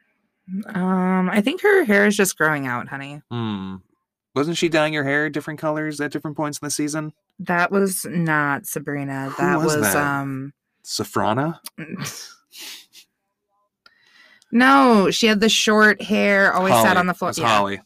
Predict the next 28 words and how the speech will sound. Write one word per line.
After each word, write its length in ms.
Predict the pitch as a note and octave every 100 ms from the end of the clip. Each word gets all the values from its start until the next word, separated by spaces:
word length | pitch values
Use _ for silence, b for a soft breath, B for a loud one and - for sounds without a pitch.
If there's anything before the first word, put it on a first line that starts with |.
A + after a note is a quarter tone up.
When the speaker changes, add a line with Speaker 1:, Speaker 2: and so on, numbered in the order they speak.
| _ _ A#2+
Speaker 2:
Hashtag 340 | A2+ A#2+ G#2+
Holly. 360 | G#2+ G2 G2 - _
Speaker 1:
Hashtag 480 | G#3 G#3 G#3 G3 F3 - _ - _ _ -
R 120 | F3
I 100 | F3
P 180 | F3+ F3+
Holly. 460 | D#3+ D#3 D3+ D#3 _ _ _ _
Speaker 2:
What's 180 | C#3 D#3
up 120 | F3
with, 160 | E3+ -
um, 400 | D3 C#3 C3 B2+
Speaker 1:
Holly, 320 | F#3+ F3 E3
Speaker 2:
YouTube 480 | D#3+ D#3 C#3+ C#3 B2
Speaker 1:
Survivor 340 | - F3+ E3 D#3
Speaker 2:
recommended 440 | C#3+ B2 A#2+ G#2+
Speaker 1:
Syracuse 120 | A2
Speaker 2:
videos? 200 | A#2+ G#2+
Speaker 1:
stuff. 80 | G2+
Speaker 2:
It's, 80 | F#2+
like, 180 | A2 G2
all 180 | A2 A#2
Survivor 440 | C3 A2+ A2 G#2+
Syracuse, 640 | - G#2+ A2 B2+ B2+ B2+
and 180 | G#2 G#2+
then 80 | A2
it's 220 | A2 -
a 240 | - G2+ -
Clint 420 | - A#2 A#2